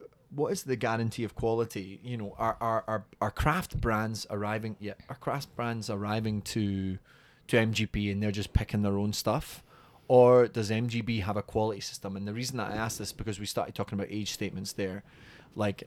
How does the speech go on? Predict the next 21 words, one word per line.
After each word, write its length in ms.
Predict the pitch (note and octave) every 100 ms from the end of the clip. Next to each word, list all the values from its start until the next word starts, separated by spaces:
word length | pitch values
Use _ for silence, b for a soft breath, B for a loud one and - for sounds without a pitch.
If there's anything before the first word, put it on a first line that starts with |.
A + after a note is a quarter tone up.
| -
do 120 | G#2
they 180 | A2 B2
have 200 | A#2 A2
a, 420 | G#2 G2+ G2 F#2+ - - _ -
do 100 | G#2+
they 140 | G#2 G#2+
have 240 | A2 G#2
a 80 | G2+
bunch 300 | F2+ A2+ G#2+
of 80 | G#2+
whiskeys 400 | A2 - G#2+ F#2
that 160 | G#2
are 300 | - F#2 F#2 -
A 160 | G#2 G2
plus, 640 | - B2 A#2+ - - - - -
A, 640 | A2+ A#2 A2 A2 A2 A2
A 120 | G2+ G2+
minus, 400 | G#2+ A2+ G#2+ -
and 100 | G2
so 240 | - A#2
on? 300 | A2+ A2+ A2+